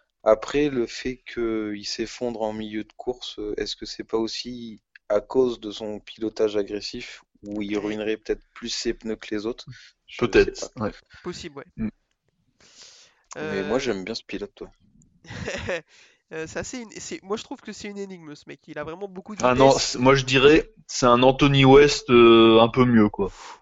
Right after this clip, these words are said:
Speaker 2: Oh, alors là, je, <laughs> oh là là, je te trouve très, très dur, par contre. <laughs>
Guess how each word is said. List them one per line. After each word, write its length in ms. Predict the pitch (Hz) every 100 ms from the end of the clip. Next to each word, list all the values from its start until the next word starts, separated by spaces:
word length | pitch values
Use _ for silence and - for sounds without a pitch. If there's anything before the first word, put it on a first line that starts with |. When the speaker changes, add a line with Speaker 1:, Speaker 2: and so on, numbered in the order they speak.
| _
Speaker 2:
Oh, 120 | - 160
alors 300 | 196 208 226
là, 240 | 247 269 254
je, 140 | - - - - 605 587 571 554
<laughs> 220 | 120 -
oh 160 | 262 208
là 280 | 190 180 165
là, 260 | 220 240 302 - _ -
je 60 |
te 100 | -
trouve 260 | 220 - 254 - - 571
très, 240 | 320 320
très 260 | - 285 285
dur, 260 | 262 208 214
par 180 | 190 180
contre. 240 | 175 -
<laughs> 80 | -